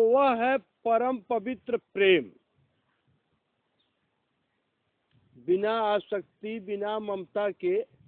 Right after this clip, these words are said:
सिर्फ सेवा, यही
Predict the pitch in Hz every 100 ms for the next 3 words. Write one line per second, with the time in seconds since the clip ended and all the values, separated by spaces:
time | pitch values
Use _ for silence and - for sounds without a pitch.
0 | _ _ _ _ _ _ _ _ _ _
1 | _ 202 233 277 _ _ _ _ _ _
2 | _ _ _ _ _ _ _ _ - 208
3 | 202 196 175 - _ _ _ _ _ _
4 | _ _ _ _ _ _ _ _ _ _
5 | _ _ _ _ _ _ _ _ _ _
6 | _ _ _ _ _ _ _ _ _ _
7 | _ 175 226 240